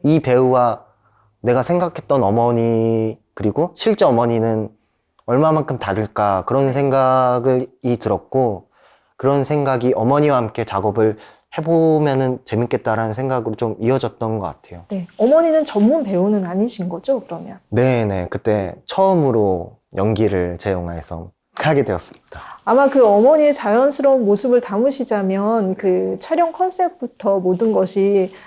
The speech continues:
Speaker 2: 어머니가 자연스럽게 연기를 할 수 있는 어떤 분위기를 조성을 하셨어야 됐을 것 같은데, 어떤 컨셉을 좀 고수하셨나요?
Speaker 1: 음, 우선은 뭐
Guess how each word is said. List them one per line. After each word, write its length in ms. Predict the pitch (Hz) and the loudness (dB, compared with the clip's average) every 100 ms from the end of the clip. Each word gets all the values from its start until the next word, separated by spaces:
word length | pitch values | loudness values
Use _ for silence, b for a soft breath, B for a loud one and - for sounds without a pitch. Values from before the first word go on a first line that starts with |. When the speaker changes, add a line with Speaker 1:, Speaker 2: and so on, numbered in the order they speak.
| B | B
Speaker 2:
어머니가 380 | 190 208 233 226 | 0 2 2 2
자연스럽게 560 | 226 202 233 262 254 220 | 0 -2 0 -2 0 0
연기를 420 | 185 190 226 233 | 0 -2 -2 0
할 180 | 320 359 | 0 0
수 240 | - 320 | 0 0
있는 540 | 262 202 190 196 196 | 2 2 0 -2 -4
어떤 320 | 185 185 196 190 | -6 -6 -4 -2
분위기를 460 | 214 240 240 226 | 2 2 4 2
조성을 360 | 220 170 208 196 | 0 -4 -4 -6
하셨어야 680 | 208 285 311 262 - 214 196 | -6 -2 -2 0 2 2 2
됐을 320 | - - 190 | 0 -6 -4
것 120 | 185 | -4
같은데, 680 | 185 175 190 180 185 202 196 B B B | -4 -6 -6 -4 0 0 0 B B B
어떤 420 | - 196 285 294 277 | -4 0 2 0 0
컨셉을 880 | 277 254 247 196 190 190 196 190 190 | -4 0 0 0 -2 -2 -2 -2 -4
좀 480 | 180 185 190 185 | -6 -6 -10 -12
고수하셨나요? 600 | 190 190 - - - - | -10 -10 -10 -10 -12 -12
Speaker 1:
음, 80 | - - - | -12 -14 -16
우선은 840 | 110 117 113 107 104 104 101 92 - _ _ | -10 -6 -4 -2 -4 -6 -8 -12 -20 _ _
뭐 240 | 98 90 | -14 -14